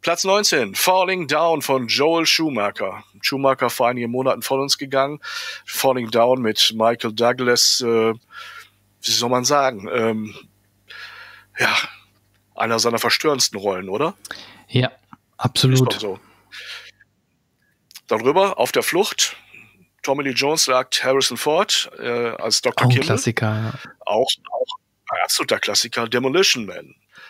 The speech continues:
Speaker 1: Der ist vielleicht nicht besonders gut gealtert,
Speaker 2: <laughs>
Speaker 1: aber immer wieder läuft er
Speaker 2: Die
Speaker 1: mal,
Speaker 2: drei
Speaker 1: ne?
Speaker 2: Muscheln sind
Speaker 1: Und
Speaker 2: gerade
Speaker 1: das
Speaker 2: während covid sehr gefragt.
Speaker 1: <laughs> Ja,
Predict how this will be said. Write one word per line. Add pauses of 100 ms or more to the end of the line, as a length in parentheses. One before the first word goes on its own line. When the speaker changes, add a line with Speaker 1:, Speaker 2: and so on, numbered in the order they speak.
(120)
Speaker 1:
Der
ist
vielleicht
nicht
besonders
gut
gealtert,
Speaker 2:
<laughs>
Speaker 1:
aber
immer
wieder
läuft
er
Speaker 2:
Die
Speaker 1:
mal,
Speaker 2:
drei
Speaker 1:
ne?
Speaker 2:
Muscheln
sind
Speaker 1:
Und
Speaker 2:
gerade
Speaker 1:
das
Speaker 2:
während
covid
sehr
gefragt. (1300)
Speaker 1:
<laughs>
Ja,